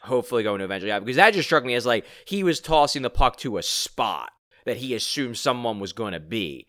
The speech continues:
and no one was there. And, like, that's gonna happen in the early season. The one thing that did kind of rub me a little bit the wrong way about Vigneault, um, kind of, you know, not that, I, I, I don't care that, you know, he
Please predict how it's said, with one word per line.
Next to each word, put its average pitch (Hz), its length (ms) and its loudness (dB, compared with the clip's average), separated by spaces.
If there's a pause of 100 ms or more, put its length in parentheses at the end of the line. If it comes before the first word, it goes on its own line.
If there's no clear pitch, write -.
and 101 200 -6
no 110 180 -4
one 87 180 -6
was 71 280 -18
there. - 240 -14 (360)
And, 135 380 -6 (120)
like, 226 140 2
that's 277 180 4
gonna 233 220 4
happen 120 400 2
in 131 80 -2
the 127 100 -2
early 123 240 2
season. 123 540 -6 (460)
The 180 120 0
one 262 220 4
thing 208 160 6
that 143 140 2
did 139 180 2
kind 139 220 0
of 117 60 -4
rub 120 140 4
me 120 120 -2
a 101 80 0
little 107 240 0
bit 127 160 -2
the 135 80 -4
wrong 131 260 0
way 131 220 0
about 123 260 0
Vigneault, 117 680 -2
um, 101 480 -6 (240)
kind 107 280 -2
of, 98 220 -6 (480)
you 123 120 -6
know, - 80 -8 (260)
not 220 260 8
that, 202 100 6 (100)
I, 202 280 -2
I, 190 120 2
I 220 40 8
don't 185 140 2
care 113 280 0
that, 92 160 -4 (100)
you 98 140 -8
know, 85 60 -8
he 85 260 -14